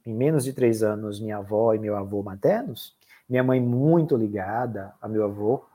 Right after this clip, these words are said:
né? Ela passou por uma situação dificílima. Ela já tinha crises de ansiedade,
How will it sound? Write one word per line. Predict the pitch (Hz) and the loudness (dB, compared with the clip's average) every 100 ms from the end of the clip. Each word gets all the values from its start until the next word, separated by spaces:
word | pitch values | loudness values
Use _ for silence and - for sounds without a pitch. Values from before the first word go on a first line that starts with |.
| _ _ _ _ _ | _ _ _ _ _
né? | 107 117 160 _ _ _ _ _ _ _ | -2 -2 -2 _ _ _ _ _ _ _
Ela | 123 143 | -4 -4
passou | 156 170 | -2 -2
por | 175 | 0
uma | 175 | 0
situação | 165 175 156 175 165 151 | 0 -2 -2 -2 -4 -4
dificílima. | - 196 214 - - 208 127 120 | -6 -6 -4 -4 2 2 2 2
Ela | 147 190 226 | 4 6 6
já | 175 180 | 6 2
tinha | 180 - 202 226 247 - _ _ _ - | 0 -6 -4 -4 -6 -12 _ _ _ -2
crises | 180 190 170 160 | 2 2 2 0
de | 156 | 0
ansiedade, | 147 147 151 92 - - - | 0 0 0 0 -8 -16 -20